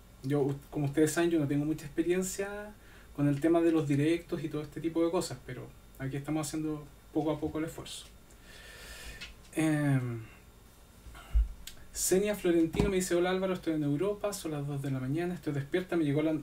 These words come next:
eh, la noticia, me encanta tu contenido y tu hermosa voz". Muchas gracias, Senia, de verdad, muchas gracias por el apoyo. "El mejor de todo, grande máster", muchas gracias, Manuel Bustamante. Em,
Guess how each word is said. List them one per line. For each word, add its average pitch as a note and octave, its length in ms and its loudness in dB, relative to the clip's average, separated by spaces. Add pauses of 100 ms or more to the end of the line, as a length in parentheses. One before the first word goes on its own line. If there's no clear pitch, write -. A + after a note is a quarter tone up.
(100)
eh, C3+ 480 2
la C3+ 80 2
noticia, D#3+ 340 0
me D3+ 60 0
encanta E3 260 -4
tu E3+ 100 -2
contenido E3+ 640 2
y C#3 80 0
tu C3+ 140 -2
hermosa C3 340 -2
voz". B2+ 260 -4
Muchas C#3 320 0
gracias, C3+ 300 -6
Senia, A#2 400 -8
de A#2+ 80 -8
verdad, A#2+ 380 -6 (320)
muchas C3+ 200 -6
gracias C3 240 -6
por G#2+ 120 -12
el G#2 80 -10
apoyo. - 320 -14 (1040)
"El C#3 100 4
mejor D#3 360 4
de E3 80 2
todo, F3 300 4
grande D#3+ 320 2
máster", D#3 520 0
muchas D#3 280 0
gracias, D#3 300 0
Manuel D3+ 240 2
Bustamante. D3 720 -2 (1000)
Em, C#3 1080 2